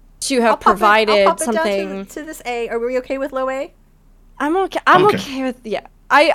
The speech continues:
Speaker 1: I don't disagree with you, though, in that the lore of the character, and especially I
Speaker 3: Yeah.
Speaker 1: think that, like, everybody should research who they were, because, again, this is a character that fundamentally has changed the game. It's just
Speaker 3: Yeah.
Speaker 1: that for many players,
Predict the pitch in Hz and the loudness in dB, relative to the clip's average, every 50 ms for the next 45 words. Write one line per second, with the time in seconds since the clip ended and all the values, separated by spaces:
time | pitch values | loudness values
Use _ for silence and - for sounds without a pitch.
0 | - 254 302 349 403 294 233 320 381 403 302 214 226 226 285 330 - 320 320 208 | 4 6 6 6 6 6 4 2 2 2 0 -2 -2 0 0 0 0 -2 -4 -4
1 | 202 190 185 220 226 254 294 330 - 320 349 339 330 359 370 381 392 - - - | -4 -4 -2 -2 -2 -2 -2 -4 -4 -4 -4 -2 0 0 0 0 0 -2 -2 -2
2 | 233 233 226 214 214 - 196 220 208 202 185 175 180 185 202 233 254 262 254 233 | -2 0 2 2 0 0 0 -2 -4 -2 -2 -2 0 2 2 2 2 0 0 -2
3 | 226 208 - 240 185 190 202 202 - - 262 247 240 - 214 202 196 - - 220 | -6 -8 -6 -4 -4 -4 -4 -6 -6 -4 -2 -2 0 -2 -2 -4 -6 -2 -2 -2
4 | 214 - - 208 196 - 240 - - - 220 - - 208 214 - - - - - | -2 0 0 0 2 2 2 -2 -2 -4 -4 0 0 0 -2 -2 -6 -14 -20 -20
5 | - _ _ 233 247 254 339 294 330 285 247 233 - 277 247 196 175 185 202 254 | -20 _ _ 2 2 2 0 0 0 -2 -2 0 -2 -2 -2 -2 -4 -4 -2 -2
6 | 254 - - 226 208 - - - - 233 226 214 180 185 190 185 170 175 202 220 | -2 -2 -2 -4 -4 -4 -8 -6 -4 -4 -4 -2 -2 -2 -2 -2 -2 0 0 2
7 | 214 185 165 160 - - - - - - _ _ _ - 247 - - 233 233 220 | 2 2 0 -2 -4 -6 -10 -20 -20 -20 _ _ _ -2 -2 0 4 4 4 4
8 | 214 220 220 220 285 254 208 185 175 - - 214 226 226 - 269 226 226 214 - | 4 4 4 4 6 6 4 4 0 -4 0 0 2 2 2 0 -2 -2 -2 0
9 | 240 233 240 233 233 - 214 196 190 - 196 180 - - - - - - - 269 | 2 2 2 2 0 -2 -4 -4 0 0 -2 -2 -2 -6 -14 -16 -16 -2 2 2
10 | 285 294 285 269 220 247 226 214 202 196 190 196 220 202 - 214 175 185 175 170 | 4 4 2 2 2 2 2 2 0 0 0 -2 -2 -4 -6 -8 -8 -8 -8 -6
11 | - 180 180 - - 202 185 180 170 175 - 180 175 214 220 202 185 170 180 - | -6 -8 -8 -8 -10 -10 -10 -10 -12 -12 -12 -6 -2 -2 0 0 -2 -4 -4 -2
12 | 247 196 - - - - 208 202 202 214 226 240 233 233 - 240 214 214 214 202 | -2 0 0 0 -2 -4 -4 -2 0 0 0 0 -2 -2 0 0 2 2 2 2
13 | 185 185 185 - | 0 0 -2 -4